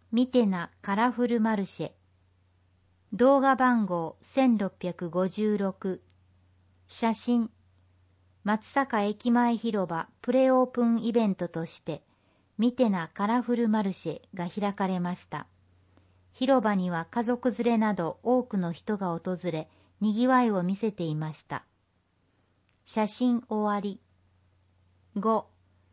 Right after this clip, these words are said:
十月二十五日、三重高虎ジュニアが表敬訪問。動画番号千六百五十八。写真。学童軟式野球の全国大会に出場を決めた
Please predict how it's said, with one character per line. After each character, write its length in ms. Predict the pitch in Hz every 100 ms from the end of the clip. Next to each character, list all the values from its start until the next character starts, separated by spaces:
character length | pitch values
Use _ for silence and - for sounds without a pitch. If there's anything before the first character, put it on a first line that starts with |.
| _ 190
十 300 | 180 254 269
月 320 | 269 262 240
二 180 | 247 247
十 300 | 214 190 180
五 160 | 202
日、 460 | 196 175 - 151 - _ _ _ _ _ -
三 220 | 226 254
重 160 | 214 - _
高 300 | 220 - 262
虎 280 | 262 254 247
ジ 160 | 202 240
ュ 20 |
ニ 200 | 220 180
ア 80 | 156
が 200 | 160 - -
表 220 | 240 254
敬 220 | 254 240 226
訪 320 | - 214 196
問。 320 | 165 147 143 _ _ _ _ _ _ _ _ _ _ 185
動 300 | 247 269 247
画 160 | 254
番 280 | 247 247 208
号 360 | 175 165 160 _
千 360 | - 269 254 208
六 180 | 185 -
百 340 | - 180 175 156
五 220 | 180 185
十 240 | 208 214
八。 560 | 190 185 - - 175 - _ _ _ _ _ _ _ -
写 240 | - 208
真。 380 | 202 233 226 - _ _ _ _ _ _ _ -
学 380 | 208 214 262 254
童 340 | 247 240 226
軟 280 | 220 233 254
式 380 | 247 240 - 240
野 120 | 254
球 240 | 254 208 185
の 160 | 175
全 240 | 170 233 240
国 280 | 254 254 247
大 280 | 247 233
会 240 | - 185 165
に 120 | 160
出 300 | - - 220
場 300 | 196 220 208
を 80 | 202
決 160 | -
め 160 | 196 190
た 300 | - 190